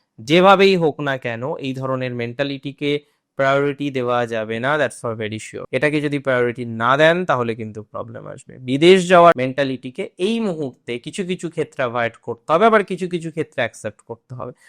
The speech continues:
তবে কোনো মধ্যস্থতাকারীর কথাই,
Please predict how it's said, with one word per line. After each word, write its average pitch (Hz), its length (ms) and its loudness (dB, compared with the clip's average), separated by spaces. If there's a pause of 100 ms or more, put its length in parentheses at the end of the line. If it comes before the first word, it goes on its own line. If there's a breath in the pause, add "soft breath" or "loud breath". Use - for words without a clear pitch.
(160 soft breath)
তবে 165 160 2
কোনো 202 240 2
মধ্যস্থতাকারীর 185 1400 4
কথাই, 143 760 4